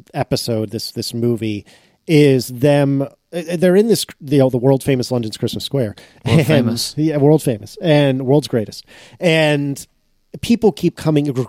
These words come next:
Speaker 1: groups keep coming in, and this is what I was alluding to earlier. The first group is Here We Come A Waffling, and then the second group is, I think, a bunch of, like, ducks or something, and Here We Come A Waddling, and then there's one other one, I forget, I, I believe. Uh, oh, Here We Come A Wallowing, when it's a bunch of pigs.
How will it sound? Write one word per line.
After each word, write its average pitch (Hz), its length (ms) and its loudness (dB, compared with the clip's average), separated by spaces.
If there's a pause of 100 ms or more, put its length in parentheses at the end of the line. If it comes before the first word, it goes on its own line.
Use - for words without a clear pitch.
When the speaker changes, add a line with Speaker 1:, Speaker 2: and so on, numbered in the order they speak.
Speaker 1:
groups 185 460 0
keep 185 240 -6
coming 139 340 0
in, 123 240 2
and 113 100 -4
this 123 100 -6
is 127 80 -8
what 120 120 -2
I - 20 -2
was 107 120 -4
alluding 113 300 -8
to 117 160 -14
earlier. 113 340 -8
The 120 80 -16
first - 380 -4
group 131 240 0
is 123 120 -4
Here 135 180 4
We 160 140 0
Come 160 200 -2
A 156 80 0
Waffling, 117 580 -6 (460)
and 143 140 2
then 143 80 2
the 143 80 -2
second 151 300 -2
group 131 240 -2
is, 131 240 -2
I 131 80 -2
think, 127 220 -4
a 123 40 -8
bunch 120 240 -6
of, 107 200 -10 (140)
like, 110 240 -8
ducks 101 320 -6
or 117 80 -4
something, 110 280 -8
and 101 80 -8
Here 110 140 0
We 123 80 0
Come 139 200 -2
A 156 80 2
Waddling, 139 720 0
and 127 160 -4
then 123 100 -2
there's 120 260 -4
one 165 200 -6
other 120 180 -6
one, 101 200 -10
I 98 80 -12
forget, 107 360 -10
I, 101 140 -12 (160)
I 117 100 -8
believe. 107 540 -6 (460)
Uh, 113 380 -2
oh, 127 100 0
Here 170 180 2
We 147 60 2
Come 156 140 0
A 139 60 4
Wallowing, 131 680 0
when 107 140 -6
it's 110 160 -8
a 135 60 -6
bunch 110 220 -4
of 117 120 -12
pigs. 107 500 -2